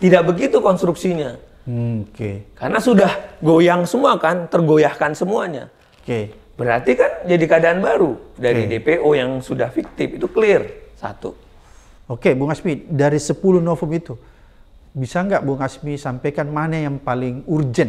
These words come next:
Speaker 2: menurut Bung Asmi ya, yang betul-betul baru menurut Anda?
Speaker 1: Kalau saya sih
Speaker 2: Yang
Speaker 1: di
Speaker 2: bisa mengungkap, yang bisa
Speaker 1: Ka-,
Speaker 2: mengungkap.
Speaker 1: ka-, kalau saya sementara di luar,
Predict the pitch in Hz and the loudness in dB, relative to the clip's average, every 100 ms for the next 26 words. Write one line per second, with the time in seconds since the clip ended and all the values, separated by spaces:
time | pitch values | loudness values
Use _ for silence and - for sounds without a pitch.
0 | 113 120 127 123 127 127 - 120 107 139 | -2 -8 -6 -6 -6 -8 -8 -8 -8 -14
1 | _ _ - 143 139 131 135 135 151 139 | _ _ -8 -4 -2 -2 -4 -2 0 2
2 | 143 139 101 - - - 120 120 117 117 | 0 0 -8 -16 -20 -12 -10 -8 -8 -10
3 | 98 - - - - - - - - 156 | -14 -20 -20 -20 -20 -20 -20 -20 -10 -6
4 | 160 156 180 190 143 143 160 180 190 165 | -6 -4 -4 0 2 6 6 6 4 6
5 | 175 196 185 - 139 135 135 139 139 156 | 6 4 2 -2 -4 -6 -2 0 2 0
6 | 156 170 - - 160 160 160 196 202 185 | 0 0 -2 0 2 2 2 0 0 -2
7 | 170 156 139 156 170 151 143 139 135 | -2 0 2 2 2 2 4 6 6